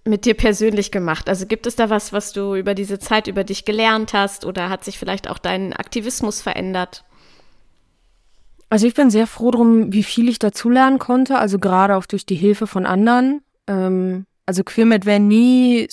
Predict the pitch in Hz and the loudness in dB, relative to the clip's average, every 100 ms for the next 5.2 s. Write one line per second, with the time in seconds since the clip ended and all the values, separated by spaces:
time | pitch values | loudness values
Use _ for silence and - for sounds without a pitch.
0 | - 196 185 220 233 240 202 190 220 - | -10 -4 2 4 4 4 0 0 0 0
1 | 214 185 196 208 202 196 - 202 196 202 | -4 0 2 4 2 -2 -4 -2 -2 -2
2 | 214 214 214 202 190 190 202 202 190 190 | -4 -4 -4 -2 -2 -2 -2 -4 -4 -2
3 | 202 208 208 208 - 214 214 _ _ _ | 0 2 0 0 -2 -2 -2 _ _ _
4 | _ - 196 - 202 - 214 208 214 208 | _ -8 -4 0 0 0 0 2 2 2
5 | 208 208 | 2 0